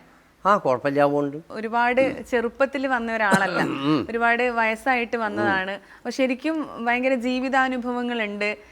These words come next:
Speaker 2: എങ്ങനെയാണ് ഇപ്പോ, എന്താ തോന്നുന്നത് തിരിഞ്ഞു നോക്കുമ്പോ ബാക്കിലോട്ട്?
Speaker 1: അതായതേ, തലയിലെഴുത്തിൻ്റെ എങ്ങനെയാണെന്ന് വെച്ചാൽ അത് അങ്ങനെ വരുള്ളൂ എന്ന് ഞാൻ, എനിക്ക് ഞാൻ ആദ്യം പറഞ്ഞല്ലോ നിങ്ങളോട്.
Speaker 2: ഉം, ഉം.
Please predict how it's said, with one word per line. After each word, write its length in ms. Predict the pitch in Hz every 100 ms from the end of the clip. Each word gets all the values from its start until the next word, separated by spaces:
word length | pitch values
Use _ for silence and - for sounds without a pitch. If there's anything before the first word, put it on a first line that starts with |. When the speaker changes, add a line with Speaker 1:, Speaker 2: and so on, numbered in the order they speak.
| - -
Speaker 2:
എങ്ങനെയാണ് 580 | 269 277 320 302 254 247
ഇപ്പോ, 340 | 240 254 254
എന്താ 220 | 240 240
തോന്നുന്നത് 400 | 247 233 226 220 226
തിരിഞ്ഞു 240 | 220 226
നോക്കുമ്പോ 340 | 226 202 208 208
ബാക്കിലോട്ട്? 720 | 202 196 196 202 190 190 185 -
Speaker 1:
അതായതേ, 500 | 151 147 156 151 87 - - 214 175
തലയിലെഴുത്തിൻ്റെ 960 | 170 180 185 185 170 190 180 175 160 - - _
എങ്ങനെയാണെന്ന് 540 | 139 131 139 151 147 135
വെച്ചാൽ 160 | 147
അത് 80 | 135
അങ്ങനെ 320 | 131 110 123
വരുള്ളൂ 360 | 127 110 113 117
എന്ന് 120 | 123
ഞാൻ, 140 | 123 120
എനിക്ക് 200 | 113 135
ഞാൻ 300 | 131 147 147
ആദ്യം 300 | 139 151 143
പറഞ്ഞല്ലോ 360 | 123 139 147
നിങ്ങളോട്. 360 | 131 101 107 104
Speaker 2:
ഉം, 60 |
ഉം. 180 | 98 -